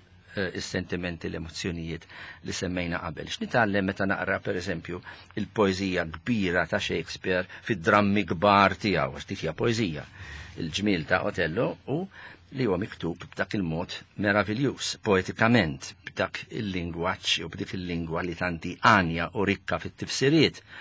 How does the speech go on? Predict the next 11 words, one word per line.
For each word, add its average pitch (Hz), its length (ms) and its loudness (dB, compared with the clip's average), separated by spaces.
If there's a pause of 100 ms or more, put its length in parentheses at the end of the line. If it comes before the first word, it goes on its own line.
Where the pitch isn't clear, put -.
(420)
Imma 190 300 6 (680)
qed - 280 2
jitkellem, 180 760 4
qed - 260 2
jiddeskrivi, 110 880 4 (680)
allura 90 300 0
qed 107 180 2
iressaqni 104 600 6
biex 95 200 0
nara 113 260 8
fil-verità, 104 600 6